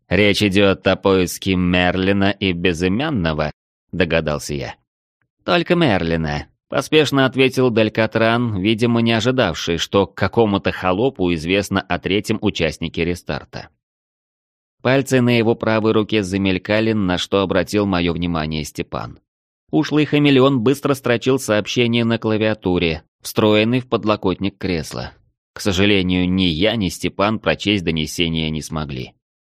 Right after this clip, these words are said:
«Без разницы, я все равно ничего о них не знаю». Я постарался выглядеть беспечно, внутренне костеря себя, на чем свет стоит. Расслабился, идиот. Не хватало только беспокойства Герхарда о том, что мне известно о Безымянном.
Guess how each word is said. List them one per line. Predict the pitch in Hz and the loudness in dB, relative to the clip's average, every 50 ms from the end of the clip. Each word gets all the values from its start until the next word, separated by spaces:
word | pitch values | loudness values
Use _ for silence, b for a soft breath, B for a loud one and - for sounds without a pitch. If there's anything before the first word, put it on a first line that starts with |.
| _ _ _ _ | _ _ _ _
«Без | - - - 139 151 104 | -12 -10 -6 -4 0 2
разницы, | 110 107 104 92 85 71 67 78 73 - - 73 62 58 - _ _ _ _ _ | 4 4 4 4 2 0 -2 -6 -6 -6 -6 -8 -8 -8 -12 _ _ _ _ _
я | 139 143 120 98 | 0 2 2 0
все | - - 120 | 2 2 2
равно | 117 127 127 143 156 | 4 4 4 2 2
ничего | 147 113 92 - - 92 87 92 92 - | 2 2 2 0 0 0 2 2 2 2
о | 90 95 | 0 0
них | 95 87 - 92 | 0 0 0 0
не | 92 87 | -4 -4
знаю». | 80 80 82 76 71 71 67 65 - _ _ _ _ _ _ _ _ _ _ - | -2 -2 -4 -4 -2 -4 -6 -8 -12 _ _ _ _ _ _ _ _ _ _ -10
Я | - 151 - | -8 -8 -4
постарался | - 147 - - 147 131 131 135 135 - 160 147 | -4 -6 -2 0 0 2 2 2 2 2 2 2
выглядеть | 143 139 131 131 120 113 127 120 | 4 4 4 2 2 2 0 0
беспечно, | 107 101 113 104 - - _ 135 135 131 - - 123 120 117 101 - | 0 0 -2 -2 -4 -2 _ -2 -2 -2 -4 -4 -2 -2 -2 -4 -6
внутренне | 90 85 101 117 117 98 104 107 113 110 | -6 -2 0 0 2 0 0 0 0 0
костеря | 110 - - 98 - - - 95 98 104 98 | 0 0 -2 -4 -2 0 0 2 2 2 0
себя, | - - 101 92 95 90 | 0 -2 0 0 0 0
на | 90 87 82 | 0 -2 -4
чем | - - 85 87 | -2 -4 -4 -4
свет | 82 - - 73 69 65 - | -6 -8 -8 -8 -8 -8 -10
стоит. | - - - 64 58 57 - - _ _ _ _ _ _ | -14 -12 -12 -12 -12 -12 -14 -18 _ _ _ _ _ _
Расслабился, | - - 117 95 - - - - 117 117 110 92 76 76 73 71 - - 65 - - _ | -6 -6 -4 -4 -4 -8 -4 -2 0 0 0 0 -2 -4 -6 -6 -6 -10 -10 -10 -12 _
идиот. | - 92 73 73 82 80 69 64 57 - - - _ _ _ _ _ _ _ _ _ | -10 -10 -6 -2 -2 -2 -2 -2 -6 -12 -16 -20 _ _ _ _ _ _ _ _ _
Не | - 101 | -2 0
хватало | 90 98 107 110 107 - 113 107 104 | 2 4 2 2 4 4 4 4 4
только | 98 - 104 101 - 107 | 4 2 0 2 2 0
беспокойства | 101 90 101 95 - - 104 98 - 107 101 - - - 98 98 | 0 2 -2 -2 0 -2 -2 0 2 2 0 0 0 0 0 0
Герхарда | 95 85 104 95 85 - - 85 80 80 80 87 | 0 2 0 0 0 -2 -6 -6 -4 -2 -2 -2
о | 85 - 85 87 | -2 -2 -6 -8
том, | - - 117 120 113 | -2 -2 -2 -2 -2
что | - - - 92 | -4 -2 -2 0
мне | 90 90 87 87 85 82 | 0 2 0 0 0 -2
известно | 71 76 82 85 80 - 87 87 | -2 -2 -2 -2 -2 -2 -4 -4
о | - - 82 80 | -4 -4 -6 -6
Безымянном. | 80 82 76 90 87 85 76 69 65 64 62 64 55 - | -4 -4 -4 -4 -4 -4 -4 -6 -8 -10 -12 -14 -14 -16